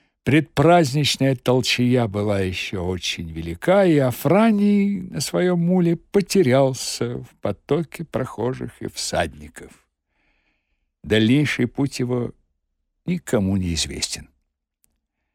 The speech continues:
Женщина же, которую Афраний называл Низа,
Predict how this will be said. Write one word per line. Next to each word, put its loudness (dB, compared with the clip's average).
Женщина 2
же, 2
которую 0
Афраний 0
называл 2
Низа, 2